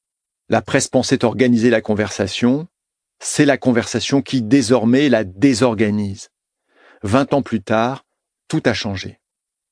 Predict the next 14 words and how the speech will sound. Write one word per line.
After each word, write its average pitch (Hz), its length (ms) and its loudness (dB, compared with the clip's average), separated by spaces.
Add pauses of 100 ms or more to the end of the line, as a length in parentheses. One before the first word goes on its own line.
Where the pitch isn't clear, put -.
(840)
La 110 100 -2
forme 156 440 2
du 110 140 -2
nouveau 131 260 2
modèle 139 400 2
de 123 80 2
l'information 120 560 0
numérique 120 640 0
avait 120 200 0
pourtant 143 360 -2
été 151 340 0
anticipée. 123 760 -4 (680)
De 117 160 2
linéaire, 123 800 2